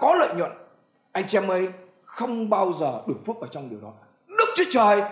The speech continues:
sẽ không bao giờ đứng ở cái chỗ đó để chúc phước cho chúng ta đâu.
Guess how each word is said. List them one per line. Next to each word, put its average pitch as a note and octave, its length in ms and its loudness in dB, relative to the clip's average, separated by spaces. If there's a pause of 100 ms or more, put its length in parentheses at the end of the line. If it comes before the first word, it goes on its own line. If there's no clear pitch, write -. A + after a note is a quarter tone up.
(180)
sẽ - 280 -2
không - 560 0
bao C#4+ 200 6
giờ F#3 480 0
đứng E4+ 240 2
ở C#4+ 200 2
cái A#3 100 -6
chỗ A3+ 140 0
đó F#3+ 500 0
để C#3+ 500 0 (400)
chúc G3+ 140 2 (140)
phước C4 180 4 (180)
cho D3+ 140 -8
chúng C3 140 -10
ta C3+ 80 -12 (120)
đâu. A2+ 100 -16